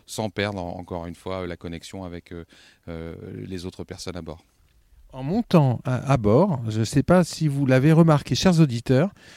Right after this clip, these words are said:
Speaker 2: en fait, pour passer du quai à, à bord du bateau, c'était extrêmement simple du fait de cette arche arrière qui permet de relier qui,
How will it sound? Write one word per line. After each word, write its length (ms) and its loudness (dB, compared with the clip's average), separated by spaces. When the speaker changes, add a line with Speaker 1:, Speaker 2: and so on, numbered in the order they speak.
Speaker 2:
en 80 -4
fait, 220 -2
pour 140 -8
passer 340 0
du 220 -2
quai 420 2
à, 360 0
à 200 -4
bord 200 0
du 100 -4
bateau, 280 4
c'était 280 2
extrêmement 500 2
simple 400 0
du 160 0
fait 220 2
de 100 -6
cette 300 -4
arche 280 -4
arrière 440 0
qui 140 -8
permet 280 0
de 140 0
relier 580 4
qui, 180 -8